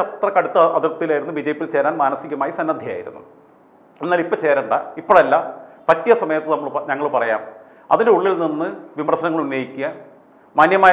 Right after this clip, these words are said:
വിമർശനങ്ങൾ ഉന്നയിക്കുക, എന്നിട്ട് അവർ നടപടിയെടുക്കണമെങ്കിൽ അപ്പം ആലോചിക്കുക. ഇല്ലാന്നുണ്ടെങ്കിൽ രണ്ടായിരത്തി ഇരുപത്തിയാറിലെ നിയമസഭാ തെരഞ്ഞെടുപ്പിന് ഏതാനും മാസങ്ങൾക്ക് മുമ്പ് ബി ജെ പിയിലേക്ക്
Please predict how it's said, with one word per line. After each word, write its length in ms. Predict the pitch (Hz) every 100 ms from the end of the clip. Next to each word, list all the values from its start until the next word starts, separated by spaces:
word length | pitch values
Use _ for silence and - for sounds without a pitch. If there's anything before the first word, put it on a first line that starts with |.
| 175
വിമർശനങ്ങൾ 400 | 151 147 147 131
ഉന്നയിക്കുക, 360 | 123 120 120 135 - - - - _ 135
എന്നിട്ട് 260 | 170 170 190 190 - -
അവർ 100 | 139 147
നടപടിയെടുക്കണമെങ്കിൽ 560 | 143 190 220 180 160 147
അപ്പം 120 | -
ആലോചിക്കുക. 280 | 139 131 151 139
ഇല്ലാന്നുണ്ടെങ്കിൽ 560 | 160 185 160 135 135 156
രണ്ടായിരത്തി 380 | 143 156 165 165 143
ഇരുപത്തിയാറിലെ 500 | 147 156 143 135 147
നിയമസഭാ 320 | 135 147 147 151
തെരഞ്ഞെടുപ്പിന് 340 | 139 123 143 131
ഏതാനും 200 | 135 151
മാസങ്ങൾക്ക് 420 | 127 135 135 135 143
മുമ്പ് 240 | 139 175 123 92
ബി 80 | 131 135
ജെ 80 | 147 139
പിയിലേക്ക് 380 | 131 131 160